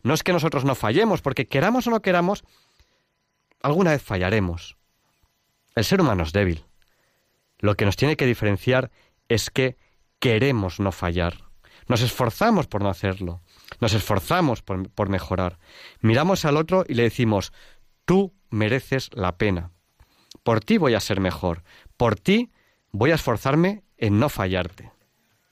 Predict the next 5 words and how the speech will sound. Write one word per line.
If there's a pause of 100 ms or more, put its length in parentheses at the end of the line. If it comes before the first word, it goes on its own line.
(1040)
Porque
valoramos
a
los
demás.